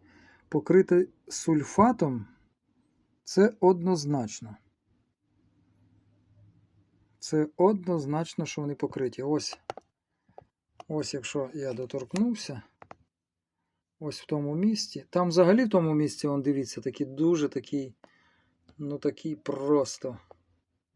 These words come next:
цей, сонце вийшло. І трошечки мені вже, получається, гірше видно. Ну, майже пластина плюсова, майже, майже доторкається,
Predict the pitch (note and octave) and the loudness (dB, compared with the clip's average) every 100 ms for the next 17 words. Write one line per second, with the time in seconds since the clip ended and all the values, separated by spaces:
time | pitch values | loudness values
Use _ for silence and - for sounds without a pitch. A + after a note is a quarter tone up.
0 | - _ _ _ _ _ _ _ _ - | -20 _ _ _ _ _ _ _ _ -20
1 | - _ _ F3 C#3 - C3+ A2+ G#2+ _ | -20 _ _ -16 -14 -8 -6 -8 -10 _
2 | _ _ _ _ _ _ _ _ _ _ | _ _ _ _ _ _ _ _ _ _
3 | _ _ _ _ _ _ _ _ - _ | _ _ _ _ _ _ _ _ -20 _
4 | _ _ _ _ - _ _ _ _ _ | _ _ _ _ -20 _ _ _ _ _
5 | _ - - D#3 C3 A#2 B2+ A#2 A#2 - | _ -16 -10 -8 -8 -10 -10 -10 -10 -10
6 | B2 G#2+ _ _ _ _ _ _ _ _ | -12 -20 _ _ _ _ _ _ _ _
7 | _ _ _ _ _ _ _ _ - - | _ _ _ _ _ _ _ _ -20 -20
8 | - C3 D3 - D#3+ - D#3+ D#3 C#3+ D3 | -12 -8 -8 -8 -12 -8 -8 -8 -10 -8
9 | D#3 G3 _ _ - D3+ C#3 B2 C#3+ C#3 | -8 -10 _ _ -12 -8 -8 -8 -10 -10
10 | C#3 - C#3 A#2 C3 - D#3 C#3 B2+ A#2 | -10 -8 -8 -8 -10 -8 -6 -6 -8 -12
11 | B2+ B2 - _ _ _ _ _ _ _ | -14 -16 -18 _ _ _ _ _ _ _
12 | _ _ _ _ _ - F3 G3 F#3 F#3+ | _ _ _ _ _ -2 2 4 6 6
13 | D#3 D#3 D#3 - F3 D#3 D3+ D3 - B3 | 4 0 -2 2 0 0 -2 -2 4 4
14 | F3 C3 D3 G3 G3+ D#3 D#3 E3 E3 D#3+ | 4 2 2 4 4 4 0 2 2 2
15 | D3 D3+ C#3 D3+ C3 A#2 - | 4 4 4 6 4 4 -4